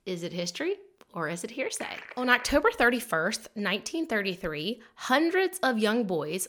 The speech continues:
flipped cars, sawed off telephone poles, and vandalized towns all across America.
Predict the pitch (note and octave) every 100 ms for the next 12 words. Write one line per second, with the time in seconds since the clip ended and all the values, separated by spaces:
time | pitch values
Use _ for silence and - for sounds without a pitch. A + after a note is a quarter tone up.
0 | - - A#3 A#3+ - F3+ C#3+ D3 G3 A3
1 | - - - - - G#3 B3 - A#3 B3
2 | B3 - G3+ G3 G3 F3+ F3 - E3 E3+
3 | C4 - - - - A3+ A3+ A3 F#3+ C4+
4 | F#4+ D4 C#4 C#4 - - G#3 F#3 F3+ F#3+
5 | - E3+ F3+ A#3+ B3 G3 G3 - F#3 D3
6 | - -